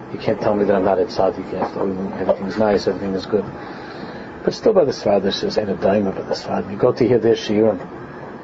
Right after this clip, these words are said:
there's, there's a whole different world. And if you know what I'm talking about, if you don't know, uh, you wouldn't understand. But with the Sephardish, it's a different world. That's why, like, the, so the Ashkena-, when the Ashkenazic newspapers,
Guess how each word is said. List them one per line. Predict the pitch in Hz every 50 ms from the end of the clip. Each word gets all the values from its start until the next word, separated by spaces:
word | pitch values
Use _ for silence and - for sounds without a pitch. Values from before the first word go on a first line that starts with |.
| -
there's, | - - - - - - - - - - - - - - - - - - - - - - - - - - - - - - - - - -
there's | - 107 107 - -
a | -
whole | - 147 143 135
different | 127 127 - - 110 101
world. | 92 92 87 87 - - - - -
And | 104 101
if | 104 - -
you | 113
know | 120
what | 123 120
I'm | 113 104
talking | - 139 131 120 135
about, | 123 113 107
if | 104 113
you | 113
don't | 127 151 151 135
know, | 131 123 120 - - - - - - -
uh, | - 107 104 107
you | 113 117 120 120 123 120 117
wouldn't | 123 120 110
understand. | 107 104 98 98 - - - 95 90
But | 98 95
with | 101 92
the | -
Sephardish, | - - - 107 113 123 131 143 131 -
it's | 135 123 -
a | 120
different | 113 - 147 135 - - 131 135
world. | 143 139 120 101 - - - - - - - - - - - - - - - - - - - - - - - - - - - - - - - - - - -
That's | 127 120 - -
why, | - 156 131 117
like, | 110 107 110 107
the, | 104 110 110 -
so | - - 117
the | 117
Ashkena-, | 120 127 127 - - 127 127 131
when | - 120
the | 127 120
Ashkenazic | 117 - - 131 127 127 120 117 -
newspapers, | 123 139 135 - - - 107 95 - - 104 98 98 98 -